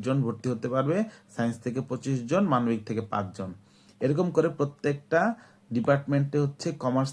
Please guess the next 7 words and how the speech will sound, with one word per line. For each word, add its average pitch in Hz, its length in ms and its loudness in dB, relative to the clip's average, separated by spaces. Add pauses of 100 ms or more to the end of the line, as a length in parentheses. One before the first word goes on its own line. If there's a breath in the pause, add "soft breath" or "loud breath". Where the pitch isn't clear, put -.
থেকে 139 160 -4
নিবে 135 240 2
কতজন, 135 500 0 (420 loud breath)
সায়েন্স 120 220 0 (220)
থেকে 135 140 -2
নিবে 135 260 2
কতজন 131 540 0